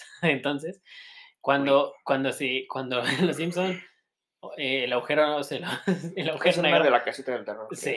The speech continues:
Speaker 2: no me
Speaker 1: Sí,
Speaker 2: equivoco.
Speaker 1: está buenísimo ese episodio, sí.
Speaker 2: Ah, está chido. Sacaron
Speaker 1: Eh,
Speaker 2: uno nuevo de los Simpson.
Speaker 1: ¿Sí?
Speaker 2: Que tienen hasta parte de Death Note.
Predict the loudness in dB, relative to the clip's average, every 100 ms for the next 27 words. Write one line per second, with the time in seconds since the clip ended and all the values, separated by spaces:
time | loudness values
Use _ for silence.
0 | -6 -8 -10 -12 -8 0 2 2 -2 -8
1 | -14 -16 -18 -20 -20 -20 -20 -16 -10 -10
2 | -12 -18 -20 _ -4 0 0 0 0 2
3 | 2 0 -4 -6 -8 -6 -6 -6 -12 -8
4 | -4 -2 -4 _ _ _ -20 -6 -4 -2
5 | -2 -2 -6 -6 -6 -4 -6 -4 -6 -6
6 | -6 -6